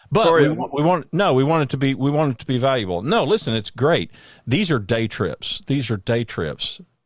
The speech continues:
Speaker 1: And I could tell just by listening to you describe these, I mean, you could spend a considerable amount of time at probably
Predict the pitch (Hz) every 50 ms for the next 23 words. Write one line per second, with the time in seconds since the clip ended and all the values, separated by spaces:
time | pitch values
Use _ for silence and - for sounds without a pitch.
0 | _ _ - - 101 104 123 156 - - 113 95 - 131 117 104 98 107 110 -
1 | - - 107 98 98 95 113 117 - - 110 92 90 - - 92 90 87 85 90
2 | - - - 104 110 113 92 87 85 85 82 - - - _ _ _ _ _ _
3 | _ _ _ _ _ _ _ _ - - 95 98 95 98 113 113 - 104 - -
4 | - - 110 101 98 95 90 85 87 95 - 107 101 - - 120 107 101 95 92
5 | 95 92 90 90 85 - - - 110 113 107 92 85 85 82 - 90 90 - -
6 | - 113 110 110 92 82 87 85 82 82